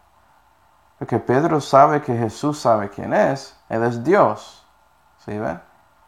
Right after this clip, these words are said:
Pe-, Pedro me, mostrando que él en-, él entiende algunas cositas sobre Jesús. Veinticinco.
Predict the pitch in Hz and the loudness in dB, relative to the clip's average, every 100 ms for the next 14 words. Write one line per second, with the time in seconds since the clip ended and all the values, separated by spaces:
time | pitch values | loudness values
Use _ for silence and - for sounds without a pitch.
0 | _ _ _ _ _ _ _ - - - | _ _ _ _ _ _ _ -6 -6 -6
1 | - 147 147 127 120 - - - - 117 | 0 2 2 0 0 -4 -8 -12 -2 -2
2 | 117 - 135 160 170 156 - 131 139 139 | -2 2 6 6 4 0 0 0 0 0
3 | 131 - - _ _ _ - 143 180 160 | -4 -12 -20 _ _ _ -4 0 2 2
4 | 156 165 - 139 131 131 151 151 139 127 | -2 -6 -6 -4 -2 -2 -2 0 0 0
5 | 127 120 - 107 - 131 110 - 107 101 | -2 -4 -6 -8 -8 -6 -8 -8 -10 -10
6 | 101 104 104 143 131 - - _ _ _ | -12 -14 -14 -12 -12 -14 -20 _ _ _
7 | _ _ _ _ _ _ _ _ _ _ | _ _ _ _ _ _ _ _ _ _
8 | _ - - - - 120 107 110 147 135 | _ -20 -20 -8 -2 -2 -2 -4 -4 -6
9 | - | -10